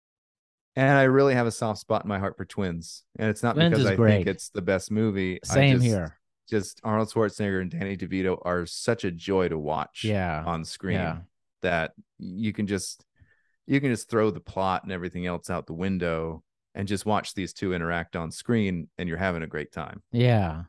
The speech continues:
Speaker 1: And once again, you, you don't think of Arnold Schwarzenegger as a great actor, but he, he has chemistry with other people. You know what I
Speaker 2: Yeah.
Speaker 1: mean? Danny DeVito is a great actor.
Speaker 2: Yes.
Speaker 1: He's an amazing actor. And Arnold Schwarzenegger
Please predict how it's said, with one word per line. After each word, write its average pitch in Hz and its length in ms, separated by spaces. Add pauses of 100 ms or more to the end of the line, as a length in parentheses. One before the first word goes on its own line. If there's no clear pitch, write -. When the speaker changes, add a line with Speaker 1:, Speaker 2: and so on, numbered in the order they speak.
Speaker 1:
And 117 140
once 165 180
again, 185 320
you, 110 160
you 123 120
don't 131 180
think 165 120
of 147 40
Arnold 147 180
Schwarzenegger 151 540
as 143 100
a 147 40
great 147 240
actor, 143 400 (680)
but 139 300
he, 131 520 (520)
he 110 200
has 95 340
chemistry 160 480
with 98 160
other 76 160
people. - 420 (220)
You 131 140
know 135 40
what 117 120
I - 20
Speaker 2:
Yeah. 90 60
Speaker 1:
mean? 110 260
Danny 156 360
DeVito 127 460 (220)
is 160 260
a 113 60
great 87 240
actor. - 500
Speaker 2:
Yes. 117 420
Speaker 1:
He's 117 140
an 113 80
amazing 113 640
actor. - 500 (720)
And 117 140
Arnold 147 240
Schwarzenegger 139 840